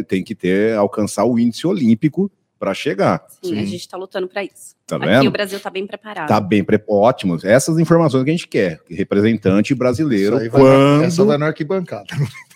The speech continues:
Speaker 1: Vamos trazer.
Speaker 3: Essa informação vai na arquibancada.
Speaker 1: Mas é verdade.
Speaker 3: Olimpíada.
Speaker 1: Agora, o que o,
Speaker 3: Aham, que o
Speaker 1: que o
Speaker 3: povo
Speaker 1: povo
Speaker 3: quer
Speaker 1: quer
Speaker 3: sa-
Speaker 1: saber, o Everton, obrigado aí, tamo junto. É,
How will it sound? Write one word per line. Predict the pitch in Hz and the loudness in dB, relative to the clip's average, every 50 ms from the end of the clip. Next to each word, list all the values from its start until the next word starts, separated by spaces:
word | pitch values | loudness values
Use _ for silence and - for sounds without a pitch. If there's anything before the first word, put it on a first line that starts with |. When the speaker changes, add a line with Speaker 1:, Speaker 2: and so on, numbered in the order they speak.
| - - - _ _ - - - _ - | -20 -20 -20 _ _ -10 -10 -10 _ -18
Speaker 1:
Vamos | 90 87 90 104 - 143 143 - | -10 -4 -2 0 2 2 0 0
trazer. | - - 170 185 226 175 156 208 247 156 | -4 -8 -4 -4 -4 -2 -2 -2 -2 -2
Speaker 3:
Essa | 151 - - 170 | -4 -4 -4 -6
informação | 175 156 - 156 156 151 143 135 120 139 143 | -6 -2 -2 0 0 0 -2 -4 -4 -6 -6
vai | 156 156 | -4 -6
na | 160 | -6
arquibancada. | 160 160 165 151 170 175 - - | -8 -8 -8 -6 -6 -4 -2 -2
Speaker 1:
Mas | 131 127 - | 0 2 2
é | 427 | 4
verdade. | 403 - - 196 165 151 156 151 | 4 6 6 6 6 8 6 6
Speaker 3:
Olimpíada. | 143 127 117 113 131 135 | 6 4 4 4 4 4
Speaker 1:
Agora, | 135 127 120 139 135 131 127 123 120 120 | 4 2 4 4 6 6 6 4 4 2
o | 123 123 | 2 0
que | - - - 127 139 147 | -2 -4 0 2 2 2
o, | |
Speaker 3:
Aham, | 147 110 110 107 120 120 117 117 117 117 113 | 2 0 -2 -4 -4 -2 -2 -4 -6 -8 -8
que | - 127 | -10 -14
o | - | -8
Speaker 1:
que | - - | -2 -2
o | 123 | -2
Speaker 3:
povo | 117 117 | 2 4
Speaker 1:
povo | 135 170 180 | 4 4 4
Speaker 3:
quer | 175 175 175 | 4 2 0
Speaker 1:
quer | 160 | 0
Speaker 3:
sa- | 107 | 2
Speaker 1:
saber, | - 127 113 117 143 151 131 | 2 2 2 2 2 4 4
o | 123 139 | 4 4
Everton, | 139 127 123 - - 113 | 2 2 0 -2 -4 -4
obrigado | 107 127 127 113 95 127 135 135 131 117 117 | -2 -2 -2 0 0 2 2 2 2 2 0
aí, | 117 127 123 | 0 0 0
tamo | - - 123 123 123 113 | 0 0 0 0 0 -2
junto. | 104 - 113 127 151 175 - - 180 175 175 180 180 175 170 - - | -4 -4 -4 -4 -4 -4 -4 -2 0 2 2 2 2 0 0 -2 0
É, | 120 123 127 127 123 120 117 117 113 110 110 107 104 104 | 0 0 2 2 2 2 0 0 0 0 0 0 0 -2